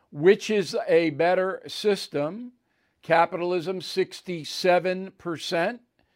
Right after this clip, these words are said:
Socialism, seventeen. Not sure, sixteen. Second question,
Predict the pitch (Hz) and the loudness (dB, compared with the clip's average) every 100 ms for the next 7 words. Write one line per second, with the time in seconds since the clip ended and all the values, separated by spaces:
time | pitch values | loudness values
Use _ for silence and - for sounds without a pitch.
0 | _ _ _ - - 175 156 185 175 147 | _ _ _ -10 2 2 2 0 -2 0
1 | 180 160 - 185 160 151 147 143 - 247 | -4 -6 0 2 2 0 -4 -6 -6 -4
2 | 254 226 220 214 208 - _ _ _ _ | -2 -2 -2 -4 -8 -16 _ _ _ _
3 | 143 151 151 - 156 156 151 156 - _ | -2 0 0 -6 -4 0 0 -2 -6 _
4 | - - - 226 - - 123 - _ _ | -20 -6 0 2 0 -8 -10 -12 _ _
5 | _ _ _ _ _ _ _ - 160 147 | _ _ _ _ _ _ _ -6 -2 -2
6 | 156 190 226 202 - | -2 6 6 6 0